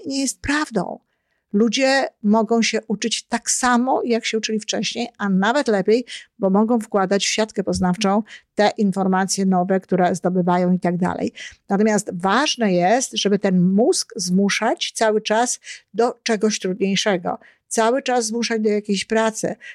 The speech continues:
cały czas chcieć od niego, żeby zachował się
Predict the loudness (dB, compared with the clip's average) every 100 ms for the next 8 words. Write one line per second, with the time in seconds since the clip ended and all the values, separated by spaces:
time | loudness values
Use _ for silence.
0 | _ 0 0 0 -2 -2 0 0 -2 -4
1 | -2 -2 -2 -4 0 0 0 2 2 0
2 | _ _ -4 0 2 2 -2 0 0 2
3 | 0 0 -2 2 2